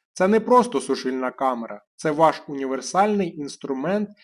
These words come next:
для якісного та швидкого сушіння. Не пропустіть шанс вивести свій бізнес на новий рівень. Bistar Technology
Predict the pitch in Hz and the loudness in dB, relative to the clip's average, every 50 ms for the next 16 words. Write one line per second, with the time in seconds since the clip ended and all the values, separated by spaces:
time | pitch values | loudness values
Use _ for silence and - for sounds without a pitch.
0 | _ _ _ - 143 156 156 156 175 208 226 226 226 202 175 - 160 156 139 131 | _ _ _ -4 -2 0 0 2 2 2 2 2 0 -4 -4 -4 -6 -4 -4 -4
1 | 120 117 120 - 143 135 - - 131 135 131 - - 175 180 180 180 175 180 - | -6 -4 -2 -2 -2 -2 -2 -4 -6 -6 -8 -6 -2 0 2 2 2 0 -2 -6
2 | - - - 156 160 160 - - 202 190 180 151 131 120 110 98 - _ _ _ | -10 -6 -4 -2 -2 -2 -4 -4 -2 -2 -2 -2 -4 -6 -10 -14 -16 _ _ _
3 | _ _ _ _ _ _ _ _ _ _ _ _ _ _ _ _ _ 135 156 180 | _ _ _ _ _ _ _ _ _ _ _ _ _ _ _ _ _ 0 0 0
4 | 180 185 214 208 208 208 220 196 - - 214 196 180 - - - - - 139 127 | 2 4 2 2 2 2 0 -2 -2 -2 -2 -2 -2 -4 -10 -8 -2 0 0 0
5 | 123 117 113 - - _ - 143 160 156 143 135 135 - - 120 117 120 - 127 | 0 -2 -8 -12 -16 _ -4 -2 0 0 0 -2 -2 -6 -8 -10 -10 -8 -8 -8
6 | 120 117 117 120 139 180 220 214 185 165 123 117 117 - _ _ _ 127 131 135 | -6 -6 -6 -4 -2 -2 -2 -2 -2 -4 -6 -8 -12 -18 _ _ _ -6 -4 -4
7 | 139 135 131 127 127 160 185 170 170 - - 135 135 131 131 127 117 113 110 104 | -2 -2 -2 0 0 -2 -2 -2 -6 -12 -10 -6 -4 -2 -2 -2 -2 -6 -10 -14
8 | 104 _ _ _ _ _ _ _ _ _ _ _ - 120 143 170 - - - 208 | -16 _ _ _ _ _ _ _ _ _ _ _ -8 -6 -4 -4 -2 2 4 4
9 | 170 131 120 - - 127 - - 156 170 202 220 208 170 131 120 117 113 | 4 4 2 -4 -10 -12 -12 -8 -2 0 2 2 2 0 -2 -4 -8 -10